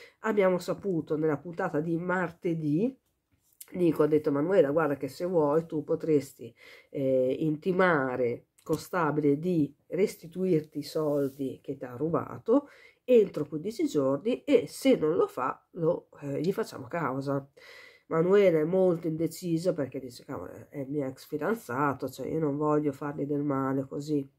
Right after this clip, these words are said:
Però, insomma, diciamo che sia lui che Serena,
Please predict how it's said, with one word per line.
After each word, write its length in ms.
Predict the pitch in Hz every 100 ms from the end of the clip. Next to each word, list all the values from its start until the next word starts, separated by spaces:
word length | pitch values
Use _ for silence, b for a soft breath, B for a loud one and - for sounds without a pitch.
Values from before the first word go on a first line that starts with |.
| _
Però, 240 | 277 185
insomma, 380 | 151 - 147 127 -
diciamo 440 | - 156 165 143 135
che 120 | 151
sia 280 | - 190 175
lui 480 | 190 185 156 139 135
che 300 | 180 156 - B B B B B
Serena, 840 | - - 220 175 147 143 185 226